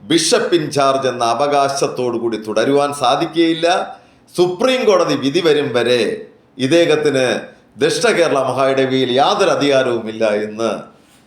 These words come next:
കേരള ഹൈക്കോടതി സിംഗിൾ ബെഞ്ച് വിധിച്ചു. അതിനുശേഷം എന്ത് ചെയ്തു? റോയസ് മനോജ്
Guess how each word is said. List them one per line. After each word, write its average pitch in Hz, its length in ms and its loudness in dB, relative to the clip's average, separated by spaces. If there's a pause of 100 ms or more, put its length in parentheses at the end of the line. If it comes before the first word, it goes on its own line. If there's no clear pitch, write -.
(480)
കേരള 123 380 2
ഹൈക്കോടതി 120 640 -2
സിംഗിൾ 107 360 -10
ബെഞ്ച് 90 320 -8
വിധിച്ചു. - 400 -20 (1080)
അതിനുശേഷം 123 680 -6
എന്ത് 113 160 -12
ചെയ്തു? 127 460 -8 (840)
റോയസ് 131 320 0
മനോജ് 123 360 -2